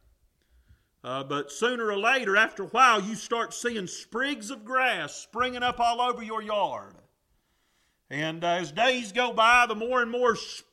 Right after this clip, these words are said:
sprouts spring up. Spr-, and all of a sudden, uh, what was, um, A, a dry and barren looking yard all of a sudden begins to look green. And the more you water it, and the more the sun shines down on it eventually,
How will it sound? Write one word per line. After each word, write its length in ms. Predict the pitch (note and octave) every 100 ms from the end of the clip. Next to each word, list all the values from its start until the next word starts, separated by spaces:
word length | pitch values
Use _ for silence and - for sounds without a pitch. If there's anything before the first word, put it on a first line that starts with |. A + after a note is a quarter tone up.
| _ -
sprouts 1160 | - - - - G#3 A3+ B3+ B3+ - - - _ _ _
spring 600 | - - - A#3 C4+ C4+
up. 300 | A#3+ F#3 D3
Spr-, 380 | - - A3 G3+
and 140 | F#3+ G3+
all 140 | B3
of 40 |
a 40 | -
sudden, 400 | B3+ B3 G#3 E3+ - _ _ -
uh, 120 | E3
what 340 | E3 E3 A#3+ A3
was, 460 | A3+ B3 A#3 E3
um, 420 | G#3+ G3 D#3+ C3+ G#2+ _ _ _ _ _ _ _ _ - -
A, 160 | E3 F3
a 80 | E3+
dry 380 | E3 G#3+ A#3+
and 140 | A#3 G3+
barren 320 | A#3 B3+ A#3+
looking 280 | A#3 A#3 G#3+
yard 380 | A#3 B3 B3 A#3
all 220 | A#3 A#3
of 80 | G#3+
a 40 |
sudden 360 | - B3 A3+ G#3+
begins 400 | G3+ B3 A#3 -
to 100 | G#3+
look 220 | A#3+ A3+
green. 540 | G3 A3+ F#3+ D3 G#2+ E2+ _ _ _ _ _ _ -
And 100 | D#3+
the 60 | F3
more 220 | A#3 B3
you 200 | A#3+ B3
water 420 | A3+ A#3+ B3 A#3+
it, 100 | B3+
and 60 | G3+
the 60 |
more 200 | G3 B3+
the 100 | A3
sun 360 | F3 B3 B3+ A#3
shines 400 | - B3 B3 F#3+
down 220 | A#3+ A#3+
on 180 | A#3+ B3+
it 120 | G#3+
eventually, 720 | G3 A#3 B3+ - B3 A#3+ B3+